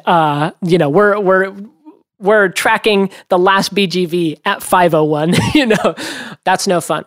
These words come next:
So it's really come from experience, but every, every song has a little bit of a different process, which I kind of just um, based on the band and I's initial phone calls or, like, our planning meetings, where the demo's at and stuff,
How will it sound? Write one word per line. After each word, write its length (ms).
So 120
it's 140
really 240
come 220
from 160
experience, 540
but 340
every, 600
every 300
song 400
has 180
a 60
little 180
bit 140
of 80
a 60
different 340
process, 580
which 260
I 140
kind 300
of 100
just 320
um, 420
based 320
on 400
the 140
band 320
and 80
I's 220
initial 320
phone 300
calls 540
or, 540
like, 160
our 100
planning 420
meetings, 520
where 300
the 100
demo's 380
at 240
and 120
stuff, 360